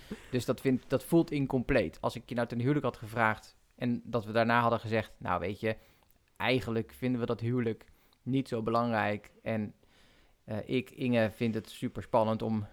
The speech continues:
Speaker 2: in zo'n groep te zijn en daar voel ik me niet comfortabel bij. Dus Jorrit, superleuk en lief. Maar laten we het hierbij houden."
Speaker 1: Mm, ja,
Speaker 2: Dan was het
Speaker 1: oké.
Speaker 2: anders geweest. Maar nu vind ik wel elke keer dat we het erover hebben. En, en ik denk, "Ja, ik wil het wel gewoon."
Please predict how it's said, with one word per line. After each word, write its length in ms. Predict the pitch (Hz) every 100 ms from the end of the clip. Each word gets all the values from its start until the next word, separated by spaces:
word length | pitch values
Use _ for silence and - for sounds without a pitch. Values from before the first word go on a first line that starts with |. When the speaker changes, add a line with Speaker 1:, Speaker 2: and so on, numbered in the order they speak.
| - - - -
Speaker 2:
in 140 | 123
zo'n 140 | 117
groep 320 | 104 117 123 -
te 80 |
zijn 300 | 117 117 110 107
en 60 |
daar 80 | 107
voel 140 | -
ik 60 | 113
me 60 | 117
niet 120 | 113
comfortabel 540 | 117 110 - 110 117
bij. 220 | 113 104 107
Dus 220 | 107 - _
Jorrit, 360 | 117 107 101 -
superleuk 760 | - - - 120 - 110 110 104
en 120 | 107
lief. 300 | 110 98 - - - _ _ _
Maar 140 | -
laten 140 | 110 113
we 40 |
het 80 | 98
hierbij 200 | 110 104
houden." 340 | 107 120 165 170
Speaker 1:
Mm, 360 | 165 160 151
ja, 80 | 135
Speaker 2:
Dan 0 |
was 160 | - -
het 0 | 147
Speaker 1:
oké. 100 | 151
Speaker 2:
anders 160 | 151 131
geweest. 160 | 123
Maar 100 | 120
nu 260 | 120 127 135
vind 160 | 135 127
ik 100 | 117
wel 160 | 117
elke 180 | 113 123
keer 180 | 123 123
dat 120 | 120
we 80 | 117
het 120 | 117
erover 260 | 113 113 113
hebben. 460 | 120 120 120 120
En, 300 | 113 117 117
en 100 | 123
ik 100 | 113 - _ _
denk, 200 | - 113
"Ja, 120 | 113 107
ik 160 | 117
wil 120 | 117
het 120 | 147 117
wel 140 | 95
gewoon." 420 | 87 95 95 -